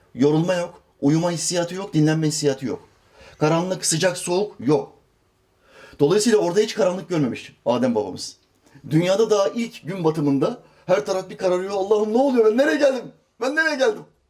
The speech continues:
Gözlerim görmüyor. Kör oldum galiba. Allah'ım gözlerimi aç." Bilmiyor. Güneşin batması, karanlık nedir bilmiyor babamız. Allah'ın selamı üstüne olsun. Hemen kafasını secdeye vurdu. Şimdi dünyadan,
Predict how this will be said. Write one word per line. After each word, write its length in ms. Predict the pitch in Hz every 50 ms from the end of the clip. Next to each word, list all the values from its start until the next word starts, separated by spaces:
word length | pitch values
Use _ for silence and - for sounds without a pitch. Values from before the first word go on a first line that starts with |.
| _ _ _ _ _ _ _ _ _ _ -
Gözlerim 420 | - 240 262 240 240 277 285 269
görmüyor. 320 | 247 269 262 247 220 196 185
Kör 140 | - - 330
oldum 260 | 311 277 233 247 214
galiba. 240 | 196 180 165 160 175
Allah'ım 340 | - 220 226 202 196 208
gözlerimi 380 | 214 214 208 175 185 180 170 156
aç." 200 | 120 107 - - _ _ _ _ _ _ _ _ _ _ _ _ _ _ -
Bilmiyor. 400 | - 196 240 226 196 165 143 127
Güneşin 420 | 120 127 143 160 160 - 214 196 165
batması, 380 | 165 156 160 170 160 147 170
karanlık 360 | 156 151 151 160 170 175 175
nedir 240 | - 190 - - 131
bilmiyor 380 | 139 190 208 170 156 139 113 104 - -
babamız. 460 | 123 120 120 107 104 - - - - _ _ _ _ - - - - - -
Allah'ın 260 | - 127 143 143 156
selamı 360 | 151 151 139 123 123 123 123
üstüne 240 | 117 - - 117 110
olsun. 280 | 95 - - - 80 - - - - - - - - - - - - - - - - - -
Hemen 420 | - 170 190 208 190 165 147 123
kafasını 400 | - 143 135 143 147 143 151 143
secdeye 440 | 135 117 135 135 131 120 143 160 175
vurdu. 280 | 170 170 170 156 190 180
Şimdi 300 | - 147 135 139 131 117
dünyadan, 400 | 120 127 127 131 131 135 143